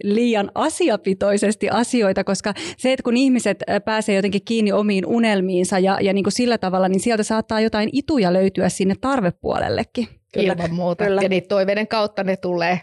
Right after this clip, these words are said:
Speaker 2: Kyllä.
Speaker 3: Toiveiden kautta ne tulee, mutta ei saa jäädä niihin toiveisiin.
Speaker 2: Toiveisiin. Kyllä,
Speaker 1: Kyllä.
Speaker 2: pitää ymmärtää syvemmin. Ja just ehkä se tuli mieleen tänään, tota, oliks haastattelu
Speaker 3: Mm.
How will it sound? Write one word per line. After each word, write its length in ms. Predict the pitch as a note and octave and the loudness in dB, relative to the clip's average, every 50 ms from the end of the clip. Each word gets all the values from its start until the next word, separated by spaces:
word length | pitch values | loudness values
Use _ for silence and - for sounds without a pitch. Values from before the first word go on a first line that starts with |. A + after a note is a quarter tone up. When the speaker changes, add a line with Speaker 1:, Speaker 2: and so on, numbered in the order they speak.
| _ - | _ -2
Speaker 2:
Kyllä. 220 | C#4 C4+ B3+ A#3+ | 0 0 2 2
Speaker 3:
Toiveiden 280 | A3 G#3+ A3 A#3 B3 B3 | 2 2 2 0 -2 -4
kautta 320 | B3+ A#3 A3 - - F#3 | -6 -8 -8 -8 -8 -8
ne 80 | F3+ F3+ | -8 -6
tulee, 260 | - G3 F#3 F3 E3+ | -4 -2 -2 0 -2
mutta 200 | F3+ - - F3 | -2 -4 -4 -4
ei 60 | F3 | -4
saa 140 | - F3+ F3 | -2 -2 -2
jäädä 420 | F3+ F#3+ F#3+ F3+ E3 - - E3+ E3+ - | -2 -2 -2 -2 -4 -4 -6 -6 -6 -6
niihin 280 | - F#3+ G3 G#3+ G3+ | -4 -4 -2 -2 -4
toiveisiin. 380 | - G#3 G3+ G3+ G3+ G#3 G3+ G#3+ | -2 -2 0 0 2 2 0 0
Speaker 2:
Toiveisiin. 400 | A3+ B3 G3 - - - A3+ A#3 | 0 0 -2 0 -2 -2 -2 0
Kyllä, 160 | B3 A#3 A3 G#3+ | 0 0 2 2
Speaker 1:
Kyllä. 100 | G#3+ A3 | 2 2
Speaker 2:
pitää 180 | A#3 A#3+ A3+ | 2 0 0
ymmärtää 380 | A#3 B3 B3 A3 G3 - - G3+ | 0 -2 -2 -2 -4 -4 -6 -8
syvemmin. 440 | G3 - A3 G3+ G3 F3+ F3 F3+ F#3+ - - - - | -6 -4 -2 0 0 0 0 -2 -2 -4 -10 -6 -4
Ja 60 | F3+ | -2
just 240 | G3+ G#3+ A3 - - | 0 0 0 -2 -2
ehkä 200 | G3 G3 - G3 | -4 -4 -4 -4
se 240 | - G3 F#3+ F3 - - D#3+ - | -2 -2 -2 -2 -2 -2 -4 -4
tuli 180 | - G#3+ G3+ G3 | -2 0 2 2
mieleen 320 | G3+ G3+ F#3+ F#3 F#3 F#3 | 2 2 2 0 0 0
tänään, 360 | F#3+ F#3+ F3+ F3+ F3+ E3+ D#3+ - - - - - | 0 0 0 0 0 0 -2 -4 -6 -8 -8 -4
tota, 360 | - F3+ F3+ F3+ F3 F3 F3 - - - - | -4 -4 -2 -2 -2 -2 -2 -4 -6 -8 -4
oliks 280 | - G#3 G#3 F#3+ - - | -2 0 0 0 -2 -2
haastattelu 540 | A3+ A3+ A3 - A3 G#3+ - A3 G#3+ G#3+ G#3+ A3 - - - A3 | -2 -2 -2 -4 -6 -4 -2 -2 0 0 -2 -4 -10 -12 -6 -6
Speaker 3:
Mm. 100 | G#3+ | -4